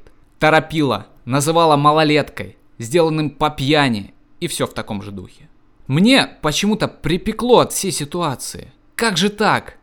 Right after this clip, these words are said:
Школьница будет мне указывать, будет оскорблять и толкать нравоучительные телеги? Повернувшись в ее сторону, я как бы себе под нос начал бубнить о том,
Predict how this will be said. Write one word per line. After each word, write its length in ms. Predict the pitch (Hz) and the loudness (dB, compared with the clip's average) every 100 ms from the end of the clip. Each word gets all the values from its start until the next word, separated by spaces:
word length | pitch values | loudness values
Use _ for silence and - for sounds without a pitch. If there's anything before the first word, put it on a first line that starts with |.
| _ | _
Школьница 720 | - - - 285 277 208 - | -10 -8 0 2 4 2 0
будет 360 | 127 190 240 175 | -4 -2 -2 -2
мне 180 | 180 220 | -2 -2
указывать, 600 | 180 - 233 196 135 101 - - - - | -4 -2 -2 0 -4 -6 -12 -20 -20 -12
будет 360 | 135 240 214 - | 0 2 2 2
оскорблять 840 | 180 180 226 220 180 240 262 226 | 0 0 2 0 2 2 2 0
и 60 | 156 | -4
толкать 500 | 202 208 208 233 - | 0 -2 0 -2 -2
нравоучительные 840 | 160 185 202 196 247 196 185 185 | -2 0 2 0 -2 -4 -4 -4
телеги? 600 | - 208 262 277 135 104 _ _ _ _ _ | -4 -4 -4 -4 -6 -8 _ _ _ _ _
Повернувшись 680 | 135 143 175 226 185 143 - | -2 0 0 0 0 -4 -6
в 40 | |
ее 160 | 156 170 | -2 -2
сторону, 640 | - - 294 202 113 98 _ | -2 -4 -4 -2 -2 -6 _
я 280 | 139 170 180 | -6 0 0
как 200 | - 170 | 0 -4
бы 120 | 143 | -4
себе 240 | 139 165 165 | -6 -2 -2
под 240 | - 156 | 0 -2
нос 260 | 202 175 - | 0 -2 -2
начал 260 | 160 - | -4 -4
бубнить 420 | 113 139 151 160 127 | -6 -6 -6 -6 -6
о 60 | |
том, 380 | - 254 262 - | -4 -2 0 -2